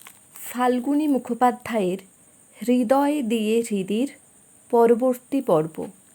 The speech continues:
শুনতে থাকুন। প্রকাণ্ড মিলের এদিক থেকে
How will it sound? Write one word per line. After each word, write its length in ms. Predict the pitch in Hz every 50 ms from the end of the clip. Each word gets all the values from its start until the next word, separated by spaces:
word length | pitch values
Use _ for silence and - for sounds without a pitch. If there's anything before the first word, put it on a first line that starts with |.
| _ _ _ - _ _ _ _ _ _ - - _ _ _ _
শুনতে 380 | - - - 262 254 233 220 202
থাকুন। 440 | 196 180 156 - - - - 196 196 - _ _ _ _ _ _ _ - - _ _ - - _ _ _ _ _ _ - - _ _ - - _ _ _ _ _ _ _ _ _ _
প্রকাণ্ড 760 | - 262 285 285 285 - - 320 339 349 359 381 359 - 370
মিলের 580 | 349 330 302 269 262 269 269 269 226 202 180 185 - - - _ _ _ _ _ _ -
এদিক 440 | - 247 247 202 214 294 302 294 - - -
থেকে 540 | - - 214 208 208 - - 220 254 320 440